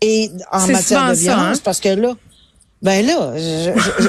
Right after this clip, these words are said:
Speaker 1: on va se dire, toi et moi, non, mais on l'a encore échappé.
Speaker 2: Ben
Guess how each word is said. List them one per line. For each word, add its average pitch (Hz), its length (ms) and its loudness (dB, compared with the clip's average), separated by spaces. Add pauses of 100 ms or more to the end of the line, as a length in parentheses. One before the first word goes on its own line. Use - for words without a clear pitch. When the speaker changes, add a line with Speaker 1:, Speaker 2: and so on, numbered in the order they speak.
Speaker 1:
on 202 120 2
va 214 180 2
se 175 60 -6
dire, 254 260 0
toi 240 240 0
et 202 80 0
moi, 220 260 -2
non, 208 160 0
mais 165 240 -2
on 151 120 -2
l'a 147 180 -4
encore 127 340 -2
échappé. 208 460 -2
Speaker 2:
Ben 330 80 2